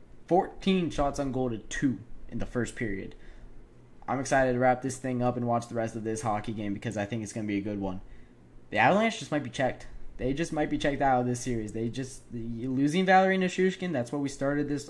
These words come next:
off, and this was probably what we're gonna end off talking about. That's a huge swing when you're talking about the Colorado Avalanche. Not having that first line right wing, and I don't, I, I don't, I, you know, I've been in here, I haven't been able to be out there, so I don't know if Jonathan Drouin is even playing in this game here.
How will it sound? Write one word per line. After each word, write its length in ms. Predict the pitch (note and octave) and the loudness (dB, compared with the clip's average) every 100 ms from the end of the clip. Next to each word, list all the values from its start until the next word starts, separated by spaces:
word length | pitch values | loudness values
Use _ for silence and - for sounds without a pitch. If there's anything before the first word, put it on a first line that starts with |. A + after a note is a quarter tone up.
| - | -6
off, 300 | C3 B2 - | 0 0 0
and 120 | A#2+ | -4
this 180 | B2 B2 | -4 -4
was 160 | A#2 | -8
probably 340 | - C#3 C#3+ C#3+ | -4 0 2 0
what 140 | C3+ | -2
we're 100 | C3 | -2
gonna 160 | C3+ B2+ | -4 -2
end 200 | C3 C3+ | -2 0
off 260 | A#2 A2+ - - - - | 0 0 -8 -18 -10 -6
talking 340 | - C3+ A#2+ A#2+ | 2 2 2 0
about. 500 | G#2+ G#2 F#2+ - - | -2 -2 -2 -6 -2
That's 300 | A#2 A#2+ C3+ | 2 2 0
a 60 | |
huge 560 | B2+ - - E3 F3 C#3+ | -4 -4 -2 2 2 0
swing 540 | - E3 E3 B2+ A2+ - | -2 0 2 2 0 -2
when 220 | C3 B2+ | -2 0
you're 120 | B2+ | 0
talking 340 | C3 B2 B2 | 0 0 0
about 180 | A#2+ A#2 | -2 -2
the 60 | A#2 | -4
Colorado 440 | - A#2+ A#2+ A#2 | -2 0 0 0
Avalanche. 560 | A2 G#2+ G2+ F#2 F#2 - - - - - | 0 -2 -2 -6 -12 -20 -20 -20 -18 -4
Not 320 | B2 C#3 C3+ | 2 2 4
having 340 | C#3+ D3 C#3+ | 4 4 4
that 220 | A#2 G#2+ | 0 -4
first 260 | - C3+ C3 | -4 -4 -2
line 220 | B2+ B2 | -2 0
right 200 | A#2+ A#2+ | 0 -2
wing, 360 | G#2+ B2 A#2+ A#2 - - - | -2 -2 -2 -4 -10 -16 -8
and 160 | A#2 A#2 | -4 -2
I 140 | - | 0
don't, 240 | B2 C3+ - - | 0 0 -4 -8
I, 520 | - A#2 G#2+ - - - | 0 2 4 2 0 0
I 80 | B2 | 0
don't, 240 | C3+ C3 | 0 -2
I, 140 | - A#2 | -2 0
you 140 | A#2 | 0
know, 100 | A2+ | 0
I've 160 | G#2 G#2 | 0 -2
been 120 | A2 | -2
in 120 | G#2 | 0
here, 200 | A2+ A#2+ | 0 0
I 60 | G#2+ | 2
haven't 260 | A2 G#2+ | 0 -2
been 300 | G2 G#2+ G2+ - | -4 -4 -6 -6
able 260 | A#2+ A2+ A#2 | -4 -2 -2
to 120 | B2 | 0
be 180 | A2 A2+ | 0 0
out 160 | A2+ | 0
there, 140 | A2+ A2+ | -2 -4
so 120 | A2+ | -2
I 60 | |
don't 160 | A2+ C#3 | -2 -2
know 140 | C#3+ | 0
if 60 | D3 | 0
Jonathan 340 | D3 C#3+ C#3+ | 0 0 -2
Drouin 320 | B2+ C#3 D3 C#3 | -4 -2 -2 -2
is 120 | B2+ | -2
even 200 | C3 B2+ | -2 -2
playing 260 | C#3 C#3+ | -2 0
in 100 | D3+ | 0
this 180 | A#2+ A2+ | 0 -2
game 240 | - G#2+ G#2+ | -2 -6 -4
here. 240 | A#2 G2 | -6 -6